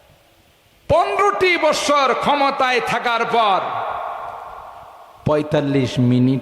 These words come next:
চ-, সময় চাইছিল যে, "পঁয়তাল্লিশ মিনিট সময় দেন, একটা ভাষণ রেকর্ড করি।"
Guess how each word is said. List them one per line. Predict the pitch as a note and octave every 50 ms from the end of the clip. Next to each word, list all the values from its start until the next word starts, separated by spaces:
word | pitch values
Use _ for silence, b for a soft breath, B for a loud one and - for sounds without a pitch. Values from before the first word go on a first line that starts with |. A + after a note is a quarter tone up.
| - -
চ-, | - B2 B2 B2 A2 G2+ - -
সময় | C#3+ C#3 C#3+ C#3+ C3+ C3
চাইছিল | A#2+ - - A2+ G#2+ G#2 - - A2 G2+ G2+ G2 G2
যে, | G2 G2 G2 -
"পঁয়তাল্লিশ | A#2 A2+ - - G#2 G#2+ A2+ G#2 G#2 - -
মিনিট | B2 A2+ A2 G#2+ G#2 G#2
সময় | - - C3+ C3+ C3+ C3+ C3 A2+
দেন, | A2 A2 G#2
একটা | G2+ G2+ - B2+ G#2+
ভাষণ | F#2+ - F#2+ G2 G#2 G#2 - - A#2+ A#2 A2+ A2
রেকর্ড | G2 G#2 G#2 G2+ - - A2+ A2+ - - -
করি।" | - - - - - -